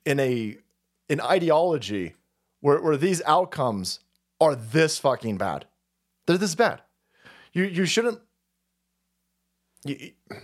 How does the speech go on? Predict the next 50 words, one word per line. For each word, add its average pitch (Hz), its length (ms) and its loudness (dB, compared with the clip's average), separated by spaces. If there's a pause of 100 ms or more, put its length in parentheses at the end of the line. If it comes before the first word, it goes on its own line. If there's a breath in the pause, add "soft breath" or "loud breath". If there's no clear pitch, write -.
(380 loud breath)
yeah, 85 140 -12
I - 40 -14
shouldn't 110 180 -6
be 95 60 -6
giving 92 200 -2
other 87 120 -2
people 82 220 -6
advice. 80 360 -4 (1700 loud breath)
I, - 340 0 (100)
I, 175 120 4
I - 40 -2
was 156 200 -2
making 170 300 0
this, 151 240 0
uh, 139 120 2
reference 139 600 -2
when 135 160 -2
I 113 120 2
was 104 160 -4
doing, 127 260 0
so - 120 -4
we 113 140 -2
did 113 240 -6
the, 107 160 0
uh, 85 240 2 (140)
the - 160 -4
Ice 107 220 -2
Cube 87 340 -4
thing, 87 280 -6
which 80 180 -8
we'll 85 100 -10
be 85 80 -8
talking 82 260 -6
about 78 120 -2
in 73 60 -6
a 62 40 -12
second 76 460 -6
again, 80 240 -8
by 78 160 -6
the 76 80 -4
way, 76 200 -4 (680 soft breath)
where, 113 380 2
uh, 107 240 -2
you - 120 -2
know, 147 80 4
my 127 100 2
brother 160 280 2
was 135 160 -4
sneaking 147 540 -4
in, 117 360 0